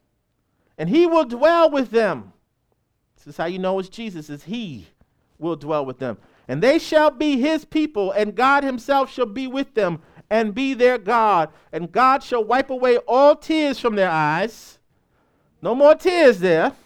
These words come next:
We've heard this scripture before. "And there shall be no more death, neither sorrow." Imagine a place with no sorrow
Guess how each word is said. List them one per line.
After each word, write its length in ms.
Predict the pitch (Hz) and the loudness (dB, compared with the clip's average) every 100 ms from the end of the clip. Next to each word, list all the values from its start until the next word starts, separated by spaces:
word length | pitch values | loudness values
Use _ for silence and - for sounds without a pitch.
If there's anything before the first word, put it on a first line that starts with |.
| _ | _
We've 200 | - 220 | -12 -6
heard 220 | 262 247 | 0 0
this 140 | 190 180 | 0 -6
scripture 320 | - 175 156 | -6 -8 -8
before. 340 | 151 151 170 170 _ - | -10 -4 -6 -6 _ -8
"And 140 | 175 | 2
there 80 | 220 | 2
shall 160 | 247 262 | 2 -2
be 140 | 262 | -2
no 260 | 262 277 339 | 4 6 8
more 180 | 349 349 | 6 6
death, 720 | 349 381 330 277 - - _ _ _ _ _ _ _ _ _ _ _ _ _ - | 6 6 6 2 -2 -20 _ _ _ _ _ _ _ _ _ _ _ _ _ -4
neither 440 | 214 381 403 370 | 4 4 6 2
sorrow." 720 | 359 - 359 381 359 277 226 | -2 -2 0 4 4 6 4
Imagine 680 | 254 330 392 415 403 415 392 | 2 0 2 2 4 2 2
a 120 | 359 | 0
place 680 | 359 - - 339 381 381 - | -4 -8 0 4 6 4 0
with 280 | 311 311 240 | -4 -4 -2
no 560 | 262 320 392 392 359 _ | 4 6 8 6 4 _
sorrow 1200 | _ - - 330 392 403 403 330 302 220 127 - | _ -8 -2 2 6 6 10 10 10 8 2 -8